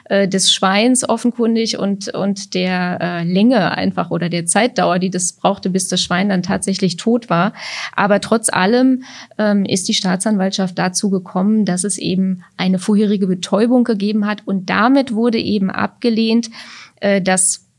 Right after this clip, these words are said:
damalige, wir sprechen als Juristen von Tatbestandsmerkmalen,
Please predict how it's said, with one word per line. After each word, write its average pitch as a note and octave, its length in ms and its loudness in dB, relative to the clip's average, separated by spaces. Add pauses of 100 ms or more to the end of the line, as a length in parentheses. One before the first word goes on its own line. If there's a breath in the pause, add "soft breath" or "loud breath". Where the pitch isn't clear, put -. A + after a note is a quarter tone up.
(140)
damalige, G3+ 540 -2
wir G3 120 0
sprechen G3+ 340 -2
als - 180 -2
Juristen G#3 340 2
von F3+ 200 0
Tatbestandsmerkmalen, G#3+ 1500 0